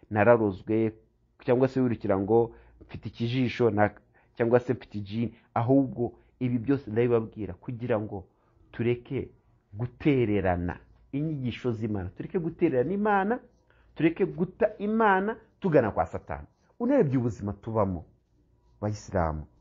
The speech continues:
ubuzima tubamo, Allah subhanahu wa ta'ala yatubwira ati, "Wa ma asabakum min musiba", ibabaho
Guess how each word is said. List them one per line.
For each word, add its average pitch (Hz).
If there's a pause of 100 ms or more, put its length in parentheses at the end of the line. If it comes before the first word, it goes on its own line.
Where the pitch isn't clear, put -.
(140)
ubuzima 107
tubamo, 101
Allah 110
subhanahu 104
wa 95
ta'ala 107
yatubwira 95
ati, 80 (640)
"Wa 95
ma 90
asabakum 131
min 143
musiba", 160 (580)
ibabaho 123